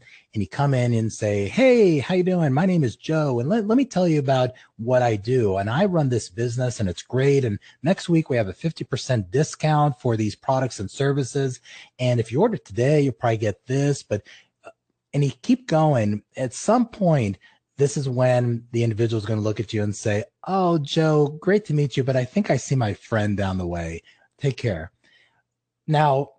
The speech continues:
that happens a lot at parties, and I've seen that in networking functions especially, where people are so pushy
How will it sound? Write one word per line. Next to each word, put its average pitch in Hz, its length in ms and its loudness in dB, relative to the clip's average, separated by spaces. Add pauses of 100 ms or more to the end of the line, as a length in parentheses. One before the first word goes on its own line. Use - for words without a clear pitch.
(360)
that 170 260 2
happens 175 400 -2
a 123 40 0
lot 113 200 2
at 107 100 -6
parties, 113 460 0
and 104 200 -2
I've 110 180 -4
seen 143 200 0
that 120 160 2
in 104 100 2
networking 101 540 -2
functions 90 460 -8
especially, 92 680 -8 (800)
where 131 120 -2
people 139 280 0
are 110 80 0
so 139 260 0
pushy 120 580 -4